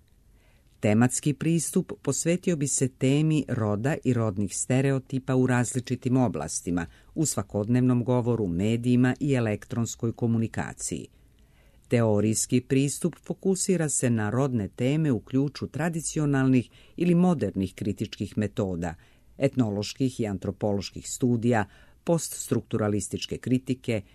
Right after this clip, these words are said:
kvir teorije i tako dalje. O rodu se u nastavi može takođe govoriti iz perspektive polivalentnih metodoloških i analitičkih pristupa, uz primenu analize konverzacije i analize diskursa,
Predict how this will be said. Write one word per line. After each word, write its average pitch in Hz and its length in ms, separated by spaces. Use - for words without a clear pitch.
kvir 127 340
teorije 113 680
i 127 60
tako - 320
dalje. 62 420
O 127 120
rodu 104 340
se - 220
u 107 80
nastavi 104 560
može 104 320
takođe 147 480
govoriti 131 680
iz 131 180
perspektive 139 840
polivalentnih 139 1000
metodoloških 123 880
i 135 80
analitičkih 104 760
pristupa, 87 680
uz 165 220
primenu 127 460
analize 104 560
konverzacije 98 1000
i 110 120
analize 95 480
diskursa, 131 720